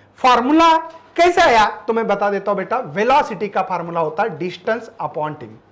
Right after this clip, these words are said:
speed बोलो, नहीं तो, "सर, आप scalar vector quantity को ध्यान में रखते हुए पढ़ाओ।" तो distance क्या होता है बेटा? distance होता है टू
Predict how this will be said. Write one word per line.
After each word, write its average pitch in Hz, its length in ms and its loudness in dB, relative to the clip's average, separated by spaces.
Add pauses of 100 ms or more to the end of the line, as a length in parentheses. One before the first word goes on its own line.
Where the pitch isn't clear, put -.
(560)
speed 262 320 -2
बोलो, 143 200 -6
नहीं 120 120 -16
तो, 127 180 -18 (220)
"सर, 156 120 -4
आप 147 160 -8 (340)
scalar 160 460 -4
vector 147 300 -12
quantity 143 420 -8
को 151 160 -10
ध्यान 139 300 -10
में 151 180 -10
रखते 151 260 -12
हुए 143 240 -4
पढ़ाओ।" 127 460 -8 (840)
तो 208 80 4
distance 247 540 0
क्या 294 140 2
होता 277 160 2
है 254 60 4
बेटा? 247 260 0 (920)
distance 220 440 -2
होता 214 200 0
है 208 100 0
टू 202 460 -4